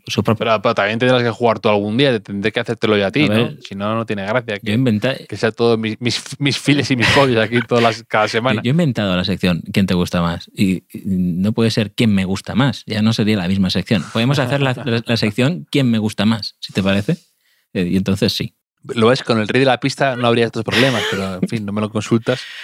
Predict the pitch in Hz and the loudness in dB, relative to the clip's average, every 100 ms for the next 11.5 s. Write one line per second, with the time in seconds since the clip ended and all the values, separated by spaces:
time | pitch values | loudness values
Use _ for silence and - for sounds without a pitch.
0 | - - 113 - 113 117 135 151 113 151 | -18 -10 -6 -2 -2 0 0 0 0 0
1 | - 90 92 107 113 95 131 95 92 123 | -2 -4 -2 0 0 0 0 -2 0 0
2 | 104 180 110 120 127 113 131 - 160 120 | 0 0 -2 -2 0 0 0 -2 -4 0
3 | 104 104 120 131 107 101 104 - 143 - | 2 2 2 2 2 2 0 -2 -6 -8
4 | 104 98 - - 110 - - 107 - 85 | -16 -18 -18 -18 -18 -20 -20 -20 -20 -20
5 | - 104 107 151 160 123 131 160 156 131 | -14 -12 -4 -2 0 0 -2 0 2 4
6 | 135 135 123 104 - 101 107 120 110 117 | 4 2 2 -4 -10 -8 -2 0 2 2
7 | 135 165 160 - _ _ _ 104 117 135 | 0 -2 -4 -6 _ _ _ -6 -4 2
8 | 135 123 123 120 - 123 123 123 110 - | 2 4 4 2 0 0 2 4 2 2
9 | 127 135 165 - _ - 98 117 - - | 2 2 -2 -6 _ -4 -2 -4 -8 -10
10 | 95 95 - 95 113 123 147 170 _ _ | -8 -8 -6 -4 -4 -2 -4 -6 _ _
11 | _ _ - 170 190 | _ _ -2 0 -2